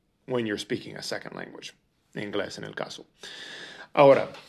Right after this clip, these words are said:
¿qué tal con, qué tal chistes, modismos, eh, dichos, lo que sea? ¿Sí? Em, también muchas veces deberías evitarlos.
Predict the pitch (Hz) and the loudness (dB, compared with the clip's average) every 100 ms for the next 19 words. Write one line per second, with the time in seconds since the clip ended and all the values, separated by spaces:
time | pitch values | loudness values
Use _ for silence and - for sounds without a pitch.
0 | - - - _ _ - - - 240 - | -20 -20 -20 _ _ -20 -4 2 2 2
1 | 247 254 240 - - - 160 143 135 113 | 4 4 4 -2 -6 -6 -4 -2 -4 -6
2 | - - - 196 233 - 233 214 214 - | -10 -14 -8 -4 -4 -2 -4 -4 -6 -6
3 | - - 190 190 - 196 190 185 - 131 | -2 0 0 -4 -2 0 0 -2 -6 -8
4 | 120 117 113 113 165 175 - 170 160 160 | -6 -4 -2 -2 0 0 -2 0 0 0
5 | 147 - - - 117 113 107 104 104 101 | -2 -6 -10 -6 -4 -2 0 0 0 -4
6 | 101 - _ - - 170 - 147 127 - | -10 -16 _ -18 0 0 4 2 2 -2
7 | - 120 113 - 147 92 - - _ - | -8 -4 -2 4 4 4 -4 -16 _ -12
8 | 123 123 165 - - - - - - _ | -8 -8 -8 -14 -20 -20 -20 -20 -20 _
9 | - 139 131 127 123 120 117 - _ _ | -2 2 2 2 0 -6 -10 -16 _ _
10 | _ _ 143 127 127 120 180 170 131 156 | _ _ -2 0 -2 0 0 0 0 -2
11 | 170 147 147 127 123 117 117 107 - 123 | 0 2 0 2 2 4 4 2 0 -4
12 | 107 104 107 104 - - - - | -4 -6 -8 -8 -10 -18 -20 -20